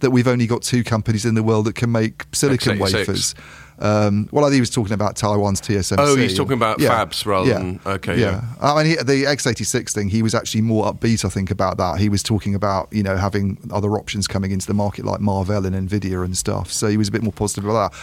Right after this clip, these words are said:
Speaker 1: But his, his issue was not really an Open ran one. He was saying, you know, there's literally two com-, this is the thing about Open ran. I mean, I, we've bo-, both been looking into this ever since this whole diversification issue came up.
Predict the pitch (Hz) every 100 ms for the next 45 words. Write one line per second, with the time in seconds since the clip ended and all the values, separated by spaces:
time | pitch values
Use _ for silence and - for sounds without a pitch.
0 | - 135 160 165 120 151 113 - 104 110
1 | 117 120 117 117 120 123 120 143 180 110
2 | 101 117 - 117 107 104 - - - -
3 | - - - 127 98 117 - 139 - 120
4 | - 120 107 143 127 - 185 196 202 170
5 | 175 135 113 - 107 90 107 123 135 -
6 | - - - 135 127 - 123 - 110 -
7 | 117 107 110 117 120 110 101 92 107 104
8 | 110 98 107 - 113 101 104 107 98 -
9 | 107 110 98 - 107 107 - 101 104 131
10 | -